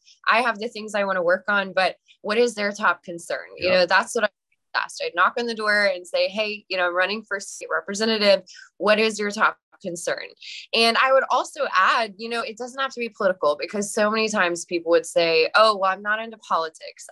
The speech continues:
Speaker 1: I don't know anything about it." And I'd say, "No, it's okay. You can tell me about your neighbor's yard if that's, you know, <laughs> like, your
Speaker 2: <laughs>
Speaker 1: top
Speaker 2: Right.
Speaker 1: concern does not matter."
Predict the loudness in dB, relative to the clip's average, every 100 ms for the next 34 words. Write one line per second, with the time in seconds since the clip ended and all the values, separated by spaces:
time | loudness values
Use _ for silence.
0 | -4 -2 -2 -4 -4 0 2 0 -2 -4
1 | 2 4 4 2 -4 -8 -6 -6 -6 0
2 | 0 4 2 2 _ -16 -6 -2 0 0
3 | 0 0 -2 -4 -6 2 2 2 2 0
4 | 0 -4 -4 -4 -2 2 4 2 -4 0
5 | 0 0 -8 -10 -2 0 0 -2 -2 0
6 | 0 2 0 0 -8 -14 -6 2 4 2
7 | -6 -10 -10 -10 _ _ _ _ _ -6
8 | -6 -4 -4 -4